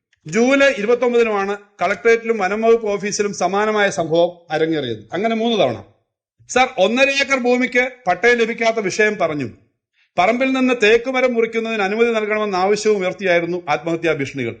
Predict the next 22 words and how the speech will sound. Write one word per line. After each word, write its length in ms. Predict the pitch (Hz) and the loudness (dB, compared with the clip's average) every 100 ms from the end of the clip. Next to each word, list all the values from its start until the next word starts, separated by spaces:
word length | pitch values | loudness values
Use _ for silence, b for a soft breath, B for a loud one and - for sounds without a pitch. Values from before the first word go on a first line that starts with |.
| _ _ _ _ _ b b b | _ _ _ _ _ b b b
സർ, 140 | - 240 170 | -4 -2 -2
അമ്പത് 320 | 214 254 285 | 0 2 2
സെന്റ് 260 | 262 262 | 0 0
ഭൂമിക്ക് 340 | 240 226 240 247 | 0 0 0 -4
ജോസഫിന് 500 | 202 202 226 233 233 | -2 0 0 0 -2
പട്ടയം 300 | 190 208 208 | -2 -2 -2
ലഭിച്ചിരുന്നു. 460 | 170 185 196 139 113 - | -2 -4 -4 -4 -8 -6
അതിനാൽ 340 | 175 233 233 165 | -2 0 0 0
രണ്ടാമതൊരു 480 | 165 196 233 262 262 | -2 2 0 2 -2
പട്ടയം 360 | 240 226 226 220 | -2 2 2 2
അനുവദിക്കുവാൻ 520 | 190 202 202 208 208 | -4 -4 -6 -2 -2
നിയമ 200 | 185 202 | -2 -2
തടസ്സം 300 | 214 208 - | -2 -2 -2
ഉള്ളതായിട്ടാണ് 500 | 196 190 180 175 175 | -4 0 0 2 -2
മനസ്സിലാക്കുന്നത്. 760 | 214 175 185 143 123 113 - _ _ _ _ _ _ _ _ _ _ - | -2 -2 0 -2 -2 -10 -12 _ _ _ _ _ _ _ _ _ _ -2
സർ, 280 | 233 208 - _ _ _ _ _ _ _ _ _ - | 0 0 -2 _ _ _ _ _ _ _ _ _ -6
ഇതാണ് 340 | 214 247 262 | 0 2 2
വസ്തുത. 300 | 262 226 233 | 0 0 2
അപ്പൊ 200 | 170 180 | -2 0
അങ്ങനെ, 280 | 190 202 247 | -2 -2 -8
ഇങ്ങനെ 340 | 196 208 262 269 | -8 -4 0 0
എന്തായാലും 840 | 190 196 233 269 262 262 277 - | 0 0 2 2 2 2 -2 -10